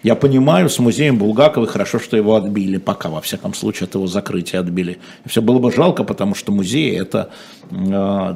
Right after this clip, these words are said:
документ, это сохранение, это не, не, не, не памятник. Вот. Э, жалко, тем более, что памятник Пушкина, этот бюст, он был поставлен еще в досоветское время.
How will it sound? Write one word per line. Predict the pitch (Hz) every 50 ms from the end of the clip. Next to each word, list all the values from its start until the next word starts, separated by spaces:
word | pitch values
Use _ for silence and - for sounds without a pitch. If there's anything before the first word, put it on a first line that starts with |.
| 82
документ, | 95 - - 120 120 123 131 143 135 123 - -
это | 104 - 101
сохранение, | - - 104 - 107 107 113 117 117 120 120 110 101
это | 104 - -
не, | 120 131 123 - 113 104
не, | 95 95 98 98 101 101
не, | 104 107 104 110 117
не | 113 123 127 131
памятник. | 127 - 110 95 87 82 - - - 85 - - - - - - - - -
Вот. | 107 104 95 - - -
Э, | - 120 113 107 104 104 104 104 113 104
жалко, | 113 123 - 226 - - 190 -
тем | - 120 120
более, | 113 123 120 113
что | - - -
памятник | - 131 117 107 104 - 110 104 -
Пушкина, | - 196 - - - 165 120
этот | 107 - 107 101
бюст, | 98 110 107 - -
он | 104 101
был | 95 104
поставлен | 101 107 101 - - 139 151 143 113
еще | 101 - 110
в | 107
досоветское | 104 92 - - 107 107 104 - - - 101
время. | 127 143 143 104 85 71 -